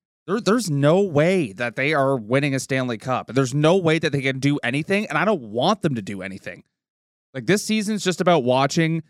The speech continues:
the best hockey player on your team's s-, contract number go higher and higher and higher and higher after every game. So how about you worry about how much you're gonna pay that guy?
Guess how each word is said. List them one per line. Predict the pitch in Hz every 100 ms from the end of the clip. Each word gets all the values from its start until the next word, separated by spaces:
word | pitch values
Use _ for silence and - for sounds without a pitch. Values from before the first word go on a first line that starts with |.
| -
the | 120
best | 143 165
hockey | 165 156 160
player | 147 147 147
on | 143
your | 135
team's | 131 139 135 127 - - _ _ _ _ _
s-, | - -
contract | - 156 160 156 143 123 139
number | 120 123 127
go | 127
higher | 120 135 135 131
and | 131
higher | 135 135 127
and | 127
higher | 143 127
and | 120
higher | 147 151 135 113
after | 113 131
every | 123 113 107
game. | 127 127 92 120 - _ _
So | -
how | 147
about | 165
you | 151
worry | 131 147 151
about | 135
how | 135
much | 135 139
you're |
gonna | 127 117
pay | 135 127
that | 107 135
guy? | - 87 95